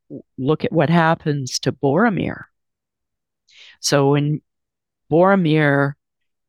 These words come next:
um, becomes filled with hubris, so, so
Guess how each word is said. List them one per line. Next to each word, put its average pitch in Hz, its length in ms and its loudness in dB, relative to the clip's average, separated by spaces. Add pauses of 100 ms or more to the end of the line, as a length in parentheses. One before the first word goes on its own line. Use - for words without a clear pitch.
(420)
um, 127 520 0 (680)
becomes 143 580 -2
filled 160 380 0
with 120 140 -8
hubris, - 760 -4 (1160)
so, 151 480 0
so 151 320 0